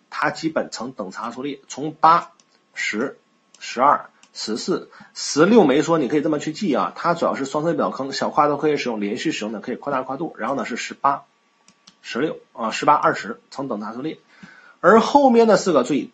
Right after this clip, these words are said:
中洞、侧洞一起记啊，小跨度可以使用，连续使用的可以扩大跨度，并不是多跨啊，是可以扩大跨度。而对于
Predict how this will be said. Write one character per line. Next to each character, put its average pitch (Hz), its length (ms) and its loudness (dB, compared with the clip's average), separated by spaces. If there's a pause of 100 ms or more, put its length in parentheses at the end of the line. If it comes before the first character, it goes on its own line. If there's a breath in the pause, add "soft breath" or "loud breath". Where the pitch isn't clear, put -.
中 208 300 4
洞、 190 180 2
侧 175 220 2
洞 139 180 0
一 127 40 -2
起 101 180 -8
记 107 180 -8
啊， 87 160 -6
小 120 260 0
跨 170 200 2
度 160 120 0
可 143 140 -4
以 123 80 -2
使 104 160 -8
用， 104 180 -8
连 101 220 -6
续 165 160 -2
使 - 140 -6
用 104 80 -10
的 101 80 -12
可 - 320 0
以 131 240 0
扩 - 420 6
大 - 380 2
跨 202 340 0
度， - 320 -8
并 180 240 0
不 - 80 -12
是 135 140 -6
多 135 180 -2
跨 151 220 4
啊， 95 280 -4
是 139 120 -8
可 - 160 -6
以 - 40 -6
扩 - 160 -8
大 131 120 -2
跨 131 180 -4
度。 95 160 -12 (540 loud breath)
而 196 180 6
对 240 260 6
于 214 200 2